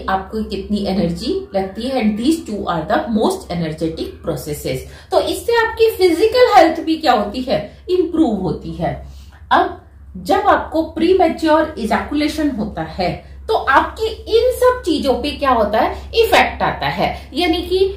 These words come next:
कई बार आप depression के कारण relation बनाना बंद कर देते हैं तो generation आगे कैसे चलेगी, आपका, आपकी wife के साथ और wife का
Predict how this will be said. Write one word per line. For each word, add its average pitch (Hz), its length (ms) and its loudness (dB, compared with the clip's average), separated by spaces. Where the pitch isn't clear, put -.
कई 294 260 6
बार 330 220 6
आप 262 280 2
depression 269 540 -2
के 302 120 -4
कारण 285 380 0
relation 262 440 4
बनाना 269 360 2
बंद 254 220 2
कर 254 160 2
देते 262 280 0
हैं 262 480 -2
तो 392 160 4
generation 240 720 2
आगे 196 240 -2
कैसे 240 300 -2
चलेगी, 220 680 0
आपका, 233 500 4
आपकी 226 720 0
wife 185 360 -2
के 254 100 -6
साथ 247 280 2
और 220 140 0
wife 190 380 2
का 247 120 6